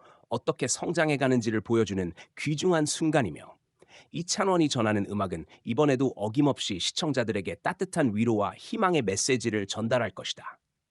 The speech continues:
방송 날짜가 다가올수록 기대감은 더욱 커지고 있다. 이번 무대에서 이찬원이 어떤 감동을 선사할지, 또 어떤 이야기로 대중의 마음을 어루만질지 전 국민의 관심이 집중되고 있다.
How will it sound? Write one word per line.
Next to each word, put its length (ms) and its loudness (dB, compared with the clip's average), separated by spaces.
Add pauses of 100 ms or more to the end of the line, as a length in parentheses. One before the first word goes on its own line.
(840)
방송 300 2
날짜가 320 2
다가올수록 720 0
기대감은 600 2
더욱 260 -2
커지고 420 -2
있다. 380 -14 (1200)
이번 260 2
무대에서 480 4
이찬원이 680 2
어떤 360 0
감동을 440 0
선사할지, 720 -2 (120)
또 100 -2
어떤 380 0
이야기로 580 0
대중의 420 0
마음을 380 2
어루만질지 800 -2 (400)
전 320 -6
국민의 480 2
관심이 640 -2 (280)
집중되고 540 0
있다. 340 -18